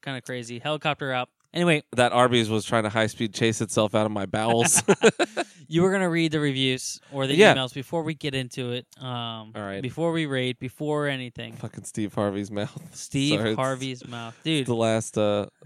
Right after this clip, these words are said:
Speaker 2: picture
Speaker 1: It's
Speaker 2: I have open.
Speaker 1: I'm gonna put, set that as your background. <laughs>
Speaker 2: All right, so we've got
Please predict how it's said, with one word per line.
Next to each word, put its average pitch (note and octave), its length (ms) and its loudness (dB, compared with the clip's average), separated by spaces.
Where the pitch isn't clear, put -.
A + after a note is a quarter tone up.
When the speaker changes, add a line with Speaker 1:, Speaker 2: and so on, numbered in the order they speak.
Speaker 2:
picture - 280 -6
Speaker 1:
It's F#2+ 100 0
Speaker 2:
I G2 60 -2
have G2 160 -10
open. E2+ 320 -10
Speaker 1:
I'm D3+ 80 -6
gonna E3+ 100 0
put, C#3+ 220 -4
set D3+ 160 -6
that D3+ 60 -4
as C3 120 -4
your C3 80 -8
background. B2 420 -8
<laughs> - 400 -20
Speaker 2:
All - 100 4
right, G#2 220 2
so C3 140 0
we've A#2+ 180 0
got C#3+ 320 4